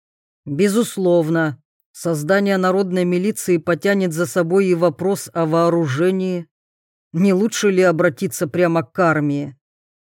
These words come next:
«Я не желал бы», ответил Анненский,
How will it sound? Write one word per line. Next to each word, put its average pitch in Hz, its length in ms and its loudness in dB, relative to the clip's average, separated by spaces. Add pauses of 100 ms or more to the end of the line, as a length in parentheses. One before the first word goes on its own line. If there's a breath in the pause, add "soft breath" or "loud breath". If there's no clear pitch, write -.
(360)
«Я 156 300 0
не 175 140 2
желал 151 520 0
бы», 139 300 -2 (380)
ответил 165 640 -4
Анненский, 170 920 -4